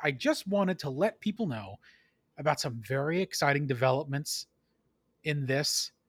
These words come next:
the biggest summer in Austin Danger podcast history, T M.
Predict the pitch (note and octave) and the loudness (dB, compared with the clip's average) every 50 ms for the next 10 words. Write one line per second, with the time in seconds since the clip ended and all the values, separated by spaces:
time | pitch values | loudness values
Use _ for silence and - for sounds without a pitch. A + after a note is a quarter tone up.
0 | _ _ _ - F3+ C#3 D#3 C#3+ D3+ D3 - - B2+ B2 A#2+ A#2+ A#2+ A#2 A#2 A2+ | _ _ _ -2 2 2 2 2 2 2 2 2 0 0 0 0 0 0 2 2
1 | A2+ A2 - - A#2 A2 A2 - A2+ - - A2+ A2 G2+ - - G#2 G2+ - - | 2 0 0 -2 -4 -4 -4 -6 -6 -4 -2 -2 -2 -4 -6 -8 -8 -6 -6 -6
2 | A2+ G#2+ - - A#2+ G#2+ G#2 G2+ - - _ _ _ _ - - D3 C3+ B2+ A#2 | -6 -6 -6 -6 -8 -8 -8 -10 -12 -16 _ _ _ _ -6 -4 -2 0 0 -2
3 | G2+ F#2+ | -2 -6